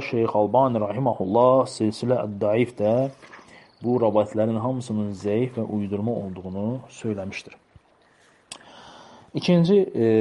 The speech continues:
müxaliflərin gətirdiyi şübhələrdən, e, Abu Hurayra radiyallahu anhudan gələn Səhih Buxar Müslimdə keçən hədisdir. Deməli, Allah Rasulü sallallahu əleyhi və səlləm buyurdu ki, e,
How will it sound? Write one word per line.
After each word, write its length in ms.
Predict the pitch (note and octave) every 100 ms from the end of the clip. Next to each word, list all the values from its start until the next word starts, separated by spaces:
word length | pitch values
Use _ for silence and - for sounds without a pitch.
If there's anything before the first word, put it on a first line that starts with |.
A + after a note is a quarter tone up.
| A2 G#2
müxaliflərin 640 | - A2 G#2 G#2+ G#2+ A#2+
gətirdiyi 440 | G#2+ G#2 F#2 G#2+ -
şübhələrdən, 640 | G2+ G2 F#2 G#2 B2 B2+ - _ _ - -
e, 180 | G2 -
Abu 240 | G#2 G2
Hurayra 400 | G#2 A2 A#2+ G#2+
radiyallahu 420 | G2 G2+ G2+ A2 A2
anhudan 300 | G2 F#2+ F#2+
gələn 260 | G2 G#2
Səhih 320 | G2 - G2 G#2
Buxar 260 | F#2+ G#2+ G2+
Müslimdə 300 | G#2+ G#2 G2
keçən 240 | G2 G#2+ G2
hədisdir. 500 | G2 G#2+ - G2+ A#2+ - _ _ _ - - _ _ _ _ -
Deməli, 240 | G2 A2
Allah 260 | - G2+ A2+
Rasulü 200 | - -
sallallahu 200 | G2+ F#2+
əleyhi 80 | A2+
və 40 |
səlləm 160 | G#2 F#2+
buyurdu 320 | F#2+ F#2+ G#2+ -
ki, 160 | G2 G#2 A2 A2+ A2+ _ _
e, 180 | - F#2+